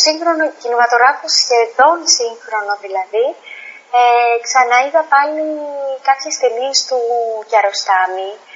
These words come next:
και άλλες ιρανικές ταινίες, για την, ε, απόλυτη απλότητά τους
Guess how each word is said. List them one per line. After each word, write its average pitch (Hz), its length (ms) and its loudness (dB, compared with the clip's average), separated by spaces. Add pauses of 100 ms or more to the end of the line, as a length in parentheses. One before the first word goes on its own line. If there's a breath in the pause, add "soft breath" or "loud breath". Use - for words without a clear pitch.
(340 loud breath)
και 240 80 2 (100)
άλλες 240 200 0 (100)
ιρανικές 220 440 -2 (120)
ταινίες, 190 600 -6 (600 loud breath)
για 240 200 4
την, 240 160 2 (220)
ε, 233 300 2 (580)
απόλυτη 302 640 2 (140)
απλότητά 240 760 2 (160)
τους 240 360 -2